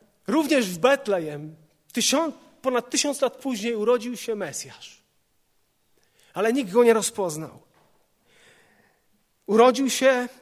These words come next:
dorastał, wzrastał w łasce u Boga i ludzi, pracował ciężko ze swoim tatą cieślą. A kiedy miał trzydzieści lat, Bóg powołał go do jego służby, do tego, po co się urodził. Zaczął zwiastować o,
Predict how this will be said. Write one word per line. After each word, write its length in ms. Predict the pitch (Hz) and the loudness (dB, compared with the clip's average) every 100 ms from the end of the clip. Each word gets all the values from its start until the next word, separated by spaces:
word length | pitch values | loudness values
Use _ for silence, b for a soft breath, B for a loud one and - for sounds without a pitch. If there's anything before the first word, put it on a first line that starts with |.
| - | 0
dorastał, 760 | 190 202 233 233 - 226 233 254 | 2 2 0 -4 -8 -14 -14 -14
wzrastał 480 | 185 208 214 220 190 | -10 -8 -6 -6 -2
w 60 | |
łasce 320 | 226 214 - | -2 -2 -2
u 80 | 202 | -4
Boga 280 | 175 220 240 | 0 2 2
i 100 | 202 | 2
ludzi, 280 | 196 208 - | 0 -8 -6
pracował 580 | 220 196 - 262 254 262 | -4 -2 0 0 0 -2
ciężko 400 | 254 247 247 233 | -4 -4 -6 -12
ze 80 | |
swoim 280 | 208 - 208 | -12 -10 -10
tatą 300 | 196 208 240 | -10 -12 -12
cieślą. 500 | - 202 - 269 233 - _ _ B B B B B | -10 -12 -12 -14 -14 -18 _ _ B B B B B
A 100 | 170 | -4
kiedy 220 | 254 262 | -2 2
miał 140 | 262 | 2
trzydzieści 520 | 254 - 208 262 - 233 | 2 -2 -4 -4 -4 -4
lat, 380 | 170 127 - _ _ _ _ b b b | -6 -8 -20 _ _ _ _ b b b
Bóg 260 | 160 233 - | -8 -6 -6
powołał 460 | 226 208 254 233 | -12 -4 -2 -2
go 120 | 196 208 | -6 -4
do 100 | 214 | -4
jego 180 | 202 | -4
służby, 600 | 190 - 220 185 - 170 - B B | -6 -8 -10 -12 -14 -20 -20 B B
do 120 | 196 | -8
tego, 480 | 196 254 196 190 190 B B B _ | -4 -4 -2 -4 -6 B B B _
po 120 | 262 | -6
co 160 | 262 247 | -4 -6
się 200 | - 220 | -4 -4
urodził. 460 | 208 202 160 143 127 117 _ _ b b b b b | -2 -6 -6 -14 -20 _ _ _ b b b b b
Zaczął 300 | 185 220 233 | -4 -2 -4
zwiastować 680 | 180 226 214 - 240 214 - | -4 -2 0 0 0 -2 -4
o, 240 | 208 190 | -4 -6